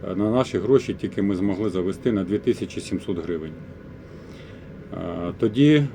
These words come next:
е, була покупка, е, акумулятора на лодку, на електричну, хто пам'ятає, чотирнадцять тисяч шістсот тринадцять гривень ми перерахували за акумулятор. Значить, е, мотор для лодки,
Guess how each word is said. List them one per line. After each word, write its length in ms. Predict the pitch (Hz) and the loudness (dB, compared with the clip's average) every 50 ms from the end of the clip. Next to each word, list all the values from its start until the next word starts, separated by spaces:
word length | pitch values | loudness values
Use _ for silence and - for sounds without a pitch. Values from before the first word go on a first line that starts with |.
| - - | -6 -4
е, 760 | 110 107 110 110 110 110 110 110 110 110 107 107 107 107 101 95 - - - 104 | 0 2 4 4 4 4 4 4 4 4 6 6 6 4 4 2 0 -4 -6 0
була 320 | 92 110 120 127 135 127 | 4 6 8 10 10 8
покупка, 760 | - - 117 95 - 127 117 - - - 113 110 107 107 104 | 8 6 0 0 2 -2 -2 -2 0 4 6 6 8 8 6
е, 60 | 101 95 - - - - - - - - - 104 104 | 4 2 -4 -10 -16 -16 -16 -16 -14 -10 -6 -4 -2
акумулятора 720 | 113 117 - - 127 117 110 110 107 110 104 - - 113 | -2 0 2 4 4 4 6 6 4 4 4 4 2 2
на 120 | 113 113 113 | 4 2 4
лодку, 360 | 117 123 123 123 - - 139 143 - - - - - - - - - | 4 4 2 2 0 -6 -10 -10 -10 -12 -16 -16 -16 -16 -10 -8 -2
на 140 | 101 110 110 | 0 2 4
електричну, 720 | 110 110 98 - - 104 110 95 - - - 110 107 104 - - - - - - - - | 4 2 2 0 0 -2 -2 -2 -2 -2 -2 -2 -2 -2 -4 -10 -16 -16 -16 -16 -12 -4
хто 120 | - 113 | -4 -4
пам'ятає, 720 | - - 104 101 101 107 101 - 107 101 98 98 98 95 92 | 0 2 2 4 2 2 2 2 0 2 2 2 0 -2 -4
чотирнадцять 560 | - - 92 - 120 110 113 113 101 - - | -4 -6 0 2 4 4 4 2 0 0 2
тисяч 220 | 139 131 120 - | 2 2 2 2
шістсот 320 | - - - - - 104 - | -6 -6 -4 0 0 -2 0
тринадцять 420 | - - 104 110 104 - - 95 | 0 0 0 0 0 0 0 0
гривень 360 | 92 98 98 95 92 92 90 90 | 2 2 2 2 2 2 0 0
ми 120 | 95 98 | 0 0
перерахували 840 | 95 - 104 95 95 90 92 92 82 - - 92 87 92 90 87 87 | 0 0 0 0 0 0 0 -2 -4 -2 -2 -2 0 0 -2 -2 -4
за 220 | 82 92 92 92 87 | -4 -4 -4 -4 -4
акумулятор. 580 | 85 - 95 90 87 85 85 85 - - - - - - - - - - - - - - - - - - - | -4 -4 -4 -2 -2 -4 -6 -8 -8 -10 -14 -14 -16 -16 -16 -16 -16 -16 -14 -14 -14 -16 -16 -16 -16 -10 -4
Значить, 340 | - 104 101 - 104 - - | -2 -2 0 0 0 0 2
е, 360 | 107 101 101 98 98 98 98 | 2 2 4 4 2 2 4
мотор 420 | 95 107 139 143 143 143 127 117 101 | 6 8 6 8 8 8 6 8 8
для 140 | 101 110 | 6 4
лодки, 400 | 107 104 101 95 92 - - 104 | 4 4 4 0 -2 -2 -4 -4